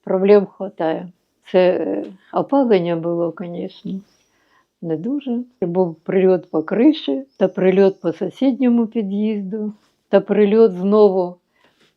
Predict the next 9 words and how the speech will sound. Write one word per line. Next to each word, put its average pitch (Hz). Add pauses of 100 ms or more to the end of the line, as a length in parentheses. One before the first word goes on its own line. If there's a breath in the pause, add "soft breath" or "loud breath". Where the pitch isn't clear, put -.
(180)
Ну, 196
нам 214
тільки 208
осколок 202
дістався, 170
але 196
ж -
прошив 208
всю, 208